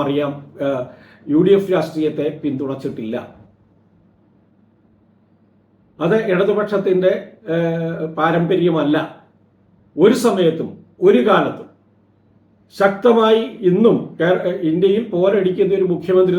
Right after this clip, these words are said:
തന്നെയാണ് പിണറായി വിജയൻ. പേര് വിളിച്ചിട്ടാണോ, പ്രധാനമന്ത്രി എന്ന് വിളിച്ചിട്ടാണോ, മോദി എന്ന് വിളിച്ചിട്ടാണോ, ബി ജെ പി സർക്കാർ എന്ന് പറഞ്ഞിട്ടാണോ എന്നല്ല. കോടതികളിൽ കേസിന് പോകുന്നു, സംസ്ഥാനങ്ങളുടെ അവകാശങ്ങൾക്ക് വേണ്ടി പോരടിക്കുന്നു,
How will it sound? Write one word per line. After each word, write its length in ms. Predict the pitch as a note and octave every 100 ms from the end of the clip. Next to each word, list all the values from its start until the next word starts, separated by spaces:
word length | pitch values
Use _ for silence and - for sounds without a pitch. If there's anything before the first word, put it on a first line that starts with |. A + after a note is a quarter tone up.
| F#3
തന്നെയാണ് 300 | F3 E3+ E3+ E3
പിണറായി 280 | D#3 D#3 D#3
വിജയൻ. 260 | C#3 B2+ - - - _ -
പേര് 280 | E3+ G#3+ B3
വിളിച്ചിട്ടാണോ, 580 | A#3 G3+ - E3+ F3+ F3 F3
പ്രധാനമന്ത്രി 520 | D#3+ C#3+ G#3 A3 G3 G3+
എന്ന് 120 | G3+
വിളിച്ചിട്ടാണോ, 460 | F3+ E3 - D#3+ E3+ F3+
മോദി 240 | D#3+ G3 A3
എന്ന് 100 | A3 F#3+
വിളിച്ചിട്ടാണോ, 440 | F3+ - F3+ E3 E3
ബി 80 | D#3+ E3+
ജെ 80 | G3
പി 60 | G3 F#3+
സർക്കാർ 240 | F#3+ F#3+
എന്ന് 120 | F#3+ F3+
പറഞ്ഞിട്ടാണോ 380 | F3+ F3 F3 F#3
എന്നല്ല. 220 | F#3 F#3 C#3 - - _ _ -
കോടതികളിൽ 480 | D3+ E3 F#3 F#3 F3+ F3
കേസിന് 300 | F3 - E3+
പോകുന്നു, 320 | F3+ E3 F3 D#3 - - _ _
സംസ്ഥാനങ്ങളുടെ 680 | F3 F3+ F3+ G3 F#3+ F#3+ F#3 E3+
അവകാശങ്ങൾക്ക് 640 | F#3 F#3+ - F#3+ F3+ F3
വേണ്ടി 140 | F3 F3+ F#3
പോരടിക്കുന്നു, 580 | F#3 F3+ E3+ - F#3